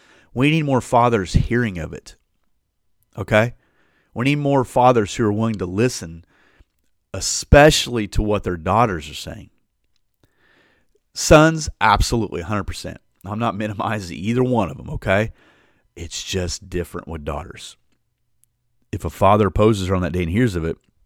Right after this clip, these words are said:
um, and no vow of hers, no pledge by which she has bound herself shall stand, and the Lord will forgive her because her father opposed her. <clears throat> Is, is her father opposing her, um, in a hateful manner? More than likely not.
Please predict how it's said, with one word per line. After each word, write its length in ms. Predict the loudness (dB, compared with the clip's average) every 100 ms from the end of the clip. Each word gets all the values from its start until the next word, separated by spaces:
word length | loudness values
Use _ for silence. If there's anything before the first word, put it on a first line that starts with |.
| _ _ _ -20 _ -10
um, 460 | -2 0 0 -2 -8 -16 -20 _ _ _ -8
and 200 | -6 -6
no 280 | 0 4 6
vow 300 | 8 8 6
of 80 | 4
hers, 260 | 0 0
no 100 | -2
pledge 300 | 2 4 4
by 100 | 4
which 180 | 2 0
she 120 | 0
has 100 | -2
bound 220 | -2 -2
herself 320 | -2 -2 -4 -2
shall 200 | -6 -6
stand, 360 | -4 -4 -4 -4
and 100 | -6
the 80 |
Lord 220 | -2 0 0
will 100 | -4
forgive 380 | -6 -4 -4
her 100 | -2
because 260 | -4 -4 -6
her 80 | -6
father 340 | -4 -4 -2
opposed 380 | -4 -4 -4 -8
her. 100 | -14 -16 -20 -20 -20 _
<clears throat> 380 | _ _ _ -2 0 0 -2
Is, 120 | -2
is 260 | 0 0 0
her 80 | 0
father 380 | 2 2 4 4
opposing 440 | 4 2 -2 -4
her, 360 | -2 -2 -4 -10 _ _ _ _ _ _ _ _
um, 300 | -4 -4 -4
in 100 | -6
a 60 | -6
hateful 360 | -4 -6 -6 -6
manner? 340 | -6 -6 -8 _ _ _ _ _ _ _ _ _ _ _
More 200 | -2 0
than 120 | 0
likely 280 | -2 -4 -6
not. 300 | -8 -8 -8